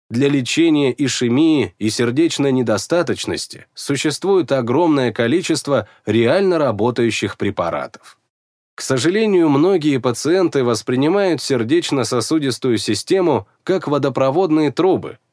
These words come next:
которые нужно время от времени чистить заливкой туда специальных чистящих средств.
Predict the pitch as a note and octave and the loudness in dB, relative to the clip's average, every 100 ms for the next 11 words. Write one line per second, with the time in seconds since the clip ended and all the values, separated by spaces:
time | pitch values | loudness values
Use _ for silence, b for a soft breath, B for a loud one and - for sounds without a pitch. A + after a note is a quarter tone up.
0 | - D#3+ A3 A3 F3+ D3+ E3+ F3 C#3+ C3+ | -6 -2 0 0 2 2 2 2 0 0
1 | C3+ G3 D3+ B2+ G#2+ D#3 G#3 F3 D3 B2+ | 0 2 2 0 -4 -2 0 2 0 -2
2 | G#3 F#3+ - C3 G2 A2+ C3 F3 - A#2+ | -4 -4 -2 -4 -2 -2 0 0 0 -2
3 | G#2 G2 F#3 E3+ - B2 - F#3+ F#3+ E3+ | -2 0 0 0 -4 -6 -4 -2 0 0
4 | C3 - D3+ - B2 - G2 - F2+ D#2+ | -2 -2 -2 -2 -4 -2 -4 -6 -6 -8
5 | - - | -8 -14